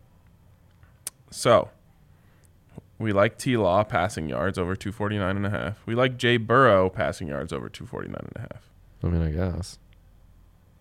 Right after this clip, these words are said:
Speaker 2: Fumble loss. Yes. T-Law does that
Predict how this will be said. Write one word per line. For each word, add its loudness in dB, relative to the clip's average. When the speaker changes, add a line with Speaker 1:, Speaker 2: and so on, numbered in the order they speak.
Speaker 2:
Fumble 12
loss. 6
Yes. 4
T-Law 4
does 0
that -2